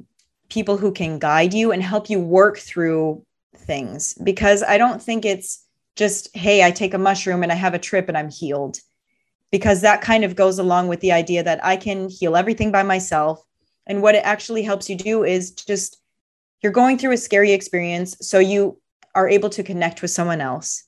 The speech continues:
and release and process.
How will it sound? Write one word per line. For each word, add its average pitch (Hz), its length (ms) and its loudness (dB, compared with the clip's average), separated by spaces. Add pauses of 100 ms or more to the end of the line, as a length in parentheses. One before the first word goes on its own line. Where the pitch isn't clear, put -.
(480)
and 196 160 2
release 160 680 0 (280)
and 196 180 0
process. 156 760 -2